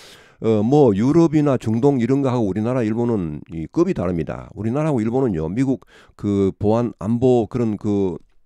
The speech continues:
이 우선순위에서 최고입니다. 최고. 유럽 아무도 아닙니다. 중동도 아무도 아닙니다.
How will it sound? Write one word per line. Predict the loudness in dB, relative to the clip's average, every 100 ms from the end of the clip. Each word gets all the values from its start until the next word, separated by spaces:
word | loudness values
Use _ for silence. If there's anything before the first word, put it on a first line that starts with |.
| -8
이 | -4 -2 -2 -2 -4
우선순위에서 | 2 4 6 6 4 2 -4 -8
최고입니다. | -6 -2 -2 -2 -6 -12
최고. | -12 -10 -10 -12 _ _ _ _ -2
유럽 | 2 4 2 -2 _ _ _
아무도 | -2 0 0
아닙니다. | -2 -6 -12 -18 _ -6
중동도 | -2 -2 -2 -4
아무도 | -2 -2
아닙니다. | -2 -6 -10 -12